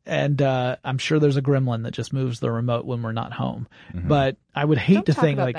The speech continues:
Speaker 3: Becca that way.
Speaker 1: No, no, no. <laughs> Becca's never home when I'm not home. <laughs> Like,
Speaker 2: It's me. I break into his house to mess with his head a
Speaker 1: Never
Speaker 2: lot.
Speaker 1: should have given you that key. <laughs> Uh, yeah. So this is, um, d-, d-, I don't think three D will ever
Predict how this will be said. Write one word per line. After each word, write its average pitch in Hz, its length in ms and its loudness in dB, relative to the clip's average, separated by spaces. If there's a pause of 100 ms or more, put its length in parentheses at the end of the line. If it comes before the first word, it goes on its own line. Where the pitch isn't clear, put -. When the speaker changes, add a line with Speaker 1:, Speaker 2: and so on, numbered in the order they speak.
Speaker 3:
Becca 175 120 -12
that 170 180 -16
way. 240 280 -14
Speaker 1:
No, 151 180 2
no, 123 100 0
no. 117 140 0 (400)
<laughs> - 420 -20
Becca's 185 340 2
never 156 520 4
home 156 360 4
when 135 120 0
I'm 147 140 4
not 143 200 4
home. 202 480 4
<laughs> - 60 -4 (220)
Like, 247 320 8 (400)
Speaker 2:
It's 156 180 2
me. 120 300 8
I 120 120 10
break 123 380 6
into 104 200 4
his 92 180 0
house 92 320 2
to 110 80 2
mess 95 300 4
with 87 100 -4
his 82 140 -2
head 87 200 0
a 87 60 2
Speaker 1:
Never 92 220 8
Speaker 2:
lot. 85 80 4
Speaker 1:
should 151 160 0
have 135 120 2
given 139 220 4
you 135 100 4
that 117 220 -4
key. 160 440 2
<laughs> - 40 -14 (420)
Uh, 160 420 4 (100)
yeah. 185 240 6
So 190 180 4
this 208 220 6
is, 190 160 6
um, 143 500 4 (140)
d-, 339 160 -10
d-, - 360 -14
I 165 120 0
don't 165 240 4
think 147 280 0
three 143 220 2
D 135 160 4
will 120 220 -2
ever 120 420 0